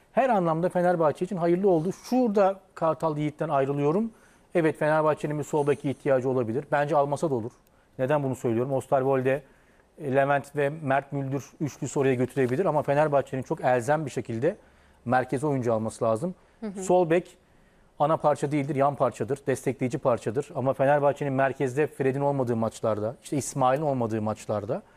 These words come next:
Speaker 1: mutlaka orada bir problem olacaktır yine. Şunu da söyleyelim, İsmail Yüksek benim çok çok beğendiğim bir oyuncu. Ama o da Ferdi gibi Mourinho'nun gözünde birinci seçenek değil.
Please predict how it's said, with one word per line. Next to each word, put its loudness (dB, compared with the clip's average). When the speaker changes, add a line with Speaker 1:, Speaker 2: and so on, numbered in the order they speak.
Speaker 1:
mutlaka 2
orada 2
bir -6
problem 0
olacaktır 0
yine. -4
Şunu -2
da 4
söyleyelim, 0
İsmail 2
Yüksek -4
benim 0
çok -2
çok -2
beğendiğim 0
bir 0
oyuncu. 0
Ama 2
o 2
da 6
Ferdi 2
gibi -2
Mourinho'nun 0
gözünde 0
birinci 0
seçenek -4
değil. -8